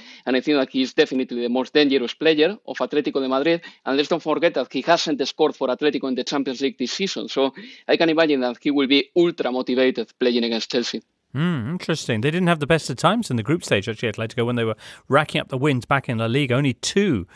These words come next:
Speaker 2: of victories in their six games in the group, group stage. Uh, these two sides met back in the seventeen eighteen Champions League season, with Chelsea going through. They had a, a two one win away at Atletico that year,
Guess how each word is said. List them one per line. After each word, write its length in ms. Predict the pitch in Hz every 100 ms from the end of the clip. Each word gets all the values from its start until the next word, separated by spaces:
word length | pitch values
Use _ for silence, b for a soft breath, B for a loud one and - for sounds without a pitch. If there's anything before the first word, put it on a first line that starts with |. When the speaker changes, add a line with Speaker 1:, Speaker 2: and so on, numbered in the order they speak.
| B B B
Speaker 2:
of 80 | 110
victories 400 | 139 - 127 107
in 80 |
their 140 | 113 110
six 300 | - - -
games 320 | 127 113 107
in 100 | 117
the 80 | 107
group, 240 | 110 - b b b b
group 260 | 127 127
stage. 400 | - 135 110 101 B B
Uh, 80 | 139
these 220 | 139 254
two 180 | - 220
sides 480 | 175 185 180 147 - -
met 340 | - 147 180 -
back 240 | 170 -
in 80 | 160
the 80 | 147
seventeen 600 | - 185 165 160 160 151
eighteen 580 | 151 139 165 151 104 90 _
Champions 460 | - 101 104 -
League 200 | 110 101
season, 500 | - 117 107 113 120 b b b b -
with 420 | 113 135 170 135
Chelsea 400 | - 117 107 110
going 280 | 107 107 107
through. 260 | - 113
They 300 | 113 120 123
had 220 | 127 143
a, 120 | 131 120
a 80 | 113
two 200 | - 190
one 240 | 151 151
win 140 | 147 147
away 380 | 127 156 131 - b b b
at 160 | 147 156
Atletico 560 | 120 113 110 - 107 101
that 200 | 104 -
year, 300 | 107 104